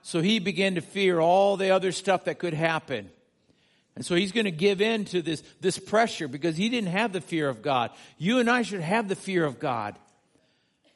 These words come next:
And that will keep us being fearful. And if we're fearful of other things, we, we will not make the same bad decisions. We'll stand on the side of truth. We'll believe that God will defend us. He'll take care of us.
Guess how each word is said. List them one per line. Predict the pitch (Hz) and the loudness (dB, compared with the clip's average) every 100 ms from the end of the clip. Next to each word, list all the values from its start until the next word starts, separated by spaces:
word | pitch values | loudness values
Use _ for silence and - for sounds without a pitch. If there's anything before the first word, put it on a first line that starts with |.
| _ _ - | _ _ -6
And | 139 | -2
that | 214 | 0
will | 190 | 0
keep | - 233 196 | 0 -4 -2
us | 185 | -6
being | - 185 156 - _ _ | -2 -4 -4 -8 _ _
fearful. | - 233 165 - 156 - - | 0 4 4 2 -6 -6 -10
And | - 190 | -2 0
if | - | 2
we're | 208 202 | 2 2
fearful | 214 262 254 226 180 | 2 0 2 2 2
of | 185 | 2
other | 262 240 | 2 0
things, | - 202 160 | -2 -4 -4
we, | 160 180 - | -4 -4 -6
we | 170 185 | -6 -2
will | 180 170 | -2 -2
not | 180 170 | -4 -4
make | 175 175 | -4 -6
the | 151 | -6
same | - 175 170 151 - | -6 -6 -4 -8 -12
bad | 120 147 160 156 131 | -4 0 0 -2 -6
decisions. | 127 - 165 127 120 107 - - - _ _ _ _ - | -10 -6 -6 -6 -12 -12 -14 -14 -16 _ _ _ _ -14
We'll | 131 | -10
stand | - - 170 165 | -10 -4 -2 -2
on | 156 | -4
the | 123 | -6
side | 165 143 | -2 0
of | 127 - | -2 -8
truth. | 165 147 117 - - - | -8 -6 -8 -12 -20 -12
We'll | 139 | -6
believe | 156 170 151 | 0 0 -2
that | 123 | -4
God | 143 160 - - - | 0 0 -2 -18 -18
will | 131 147 | -6 -4
defend | 143 139 165 151 127 | -4 -4 0 0 -2
us. | 117 | -4
He'll | 170 180 | -2 -4
take | - 151 - | -2 -4 -2
care | 139 123 | -4 -2
of | 110 | -4
us. | 107 - - | -6 -8 -14